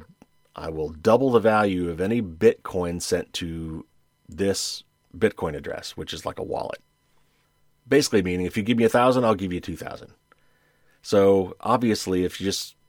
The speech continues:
stop and think about that just a second, <laughs> it's quite obvious that it's a scam. Why, if you're gonna give me two thousand bucks, if I give you a thousand, why don't you just give me a thousand? But nevertheless, uh, this scam managed to get, I think, uh,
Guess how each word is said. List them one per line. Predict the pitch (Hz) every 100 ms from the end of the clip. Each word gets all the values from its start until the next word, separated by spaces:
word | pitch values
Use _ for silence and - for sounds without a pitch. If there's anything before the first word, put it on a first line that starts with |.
| -
stop | - 135 160 -
and | 113
think | 120 113
about | 101 92
that | 92 87 - _ _
just | 185 190 175
a |
second, | - 101 - - - -
<laughs> | 131 -
it's | 113 101 104 - -
quite | - 135
obvious | 113 110 95
that | - 85
it's | -
a |
scam. | 80 - 71
Why, | 71 101 117 - - - _ _
if | - 101
you're |
gonna | 185 147
give | 143
me |
two | 117 117
thousand | 113 95 85
bucks, | 101 82 90
if | 95
I |
give | 87 80
you | 78
a |
thousand, | 101 95 85 80
why | 71 87 98 147
don't | 202
you | 190 185
just | 170 147
give | 143 135
me | 131
a | 120
thousand? | 113 110 113 - - _ _ _ _ _ _ _
But | 87
nevertheless, | 101 113 107 101 85 - - _ _ _ _ _ -
uh, | 80 80
this | 87 -
scam | 98 90 87 85 80
managed | 92 90 87
to | 90
get, | 80 82 -
I | 78 78
think, | - - -
uh, | 67